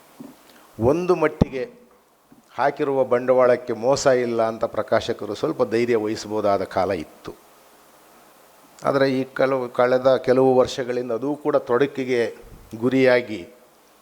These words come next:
ಹಲವು ವರ್ಷಗಳ ಪುಸ್ತಕಗಳ ಕೊಂಡುಕೊಂಡಿರೋ ಹಣವನ್ನು ಪಾವತಿ ಮಾಡದೆ ಪ್ರಕಾಶಕರು ತೊಂದರೆಗೆ ಒಳಗಾಗಿದ್ದಾರೆ ಅನ್ನೋದು ನಿಮ್ಮೆಲ್ಲರಿಗೂ ಗೊತ್ತಿದೆ. ಇಷ್ಟರ ನಡುವೆಯೂ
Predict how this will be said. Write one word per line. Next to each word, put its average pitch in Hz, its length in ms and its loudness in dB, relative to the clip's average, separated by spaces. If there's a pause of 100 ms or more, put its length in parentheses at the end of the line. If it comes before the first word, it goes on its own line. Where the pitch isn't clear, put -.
(1120)
ಹಲವು 143 400 4
ವರ್ಷಗಳ 127 420 2
ಪುಸ್ತಕಗಳ 123 600 0 (1040)
ಕೊಂಡುಕೊಂಡಿರೋ 123 840 0 (500)
ಹಣವನ್ನು 131 480 2
ಪಾವತಿ 135 500 2
ಮಾಡದೆ 117 480 -2 (1300)
ಪ್ರಕಾಶಕರು 127 640 0
ತೊಂದರೆಗೆ 120 400 0
ಒಳಗಾಗಿದ್ದಾರೆ 117 680 0
ಅನ್ನೋದು 113 460 -6 (500)
ನಿಮ್ಮೆಲ್ಲರಿಗೂ 110 560 0
ಗೊತ್ತಿದೆ. 104 520 -8 (1400)
ಇಷ್ಟರ 165 380 2
ನಡುವೆಯೂ 175 540 4